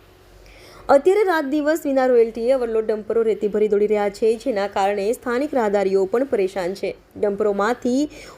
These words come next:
ઉડતી ધૂળથી ખેતી પાકો પર પણ માઠી અસર પડે છે, પરંતુ તંત્રને દેખાતું નથી અને શું કારણથી ખનન માફિયાઓને છાવરમાં આવે છે કે શું, એ એક પ્રશ્ન છે. અત્યારે આ વિસ્તારમાં હજારો ટન રેતી વિના, રોયલ્ટી પાસ વિના ડમ્પરો રસ્તા પર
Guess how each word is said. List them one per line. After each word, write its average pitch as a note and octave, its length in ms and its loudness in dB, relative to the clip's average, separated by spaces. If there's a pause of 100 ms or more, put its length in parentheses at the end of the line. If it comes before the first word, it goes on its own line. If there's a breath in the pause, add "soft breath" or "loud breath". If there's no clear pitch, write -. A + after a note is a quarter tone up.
(180 loud breath)
ઉડતી F#4 380 6
ધૂળથી C#4+ 420 -2
ખેતી A#3+ 300 0
પાકો G#3+ 260 2 (140)
પર G3 140 2 (100)
પણ A3 180 0
માઠી G#3+ 320 -2
અસર C4+ 240 -2
પડે C4+ 220 2
છે, C4+ 120 -2 (120)
પરંતુ G#3 340 -2
તંત્રને A#3+ 400 0
દેખાતું G3+ 480 0
નથી A#3 320 -4 (340 loud breath)
અને C#4 180 2 (100)
શું F#4 240 2
કારણથી B3 420 0
ખનન A3 320 -2
માફિયાઓને G#3 520 0 (100)
છાવરમાં G3 440 0
આવે G3 240 -4
છે A#3 120 2 (100)
કે A#3+ 140 -4
શું, G#3 240 0
એ - 100 0
એક - 100 -14
પ્રશ્ન F#3+ 440 -2
છે. G#3 100 -4 (1000 loud breath)
અત્યારે F#4 300 4
આ F#4 80 2
વિસ્તારમાં D4+ 420 2
હજારો C#4 300 4
ટન D#4 200 -2
રેતી B3+ 300 4
વિના, A#3+ 240 -2
રોયલ્ટી A3+ 320 0
પાસ A3 200 -4
વિના A3 200 -2
ડમ્પરો A3+ 360 2
રસ્તા A#3 300 0
પર A#3 100 2